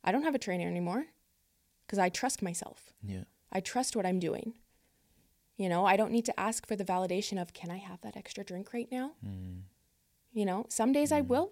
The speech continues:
Speaker 1: have a couple more drinks than maybe I should, but I'm enjoying myself.
Speaker 2: Yeah.
Speaker 1: And that's okay. And I don't wake up with the guilt and shame like I would have. But
Speaker 2: Yeah.
Speaker 1: it's teaching people how to be present within your thoughts and then coming back around the next day and saying, "Okay,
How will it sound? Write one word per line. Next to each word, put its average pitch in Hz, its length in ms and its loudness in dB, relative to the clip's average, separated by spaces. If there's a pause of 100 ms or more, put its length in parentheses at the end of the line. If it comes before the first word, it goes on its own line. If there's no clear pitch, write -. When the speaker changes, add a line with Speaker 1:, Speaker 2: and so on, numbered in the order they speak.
Speaker 1:
have 214 200 0
a 208 40 -2
couple 190 300 -2
more 175 160 -2
drinks 170 320 -4
than 175 180 0
maybe 262 280 2
I 269 100 2
should, 302 340 2
but 185 140 -4
I'm 196 220 0
enjoying 233 340 4
myself. - 560 -8 (380)
Speaker 2:
Yeah. 95 140 -8 (320)
Speaker 1:
And 185 120 0
that's 185 200 2
okay. 202 240 2
And 180 100 0
I 175 80 2
don't 180 180 -2
wake 190 160 -4
up 190 160 0
with 196 100 -4
the - 80 0
guilt 170 240 -4
and 180 120 -4
shame 180 240 -2
like 170 160 -4
I 156 80 -4
would 170 180 -4
have. - 300 -12 (1500)
But 160 200 0
Speaker 2:
Yeah. 90 60 -10 (340)
Speaker 1:
it's - 180 -6
teaching 185 400 -2
people 170 340 -4
how 175 140 -2
to 175 80 -2
be 180 100 -6
present 170 360 -2
within 170 220 -4
your 170 120 -6
thoughts - 580 -2 (460)
and 175 100 -2
then 170 100 -2
coming 170 260 -2
back 165 200 -2
around 170 160 -2
the 165 60 -2
next 165 220 -6
day 165 100 -4
and 170 120 -4
saying, 185 180 -4
"Okay, 214 280 -2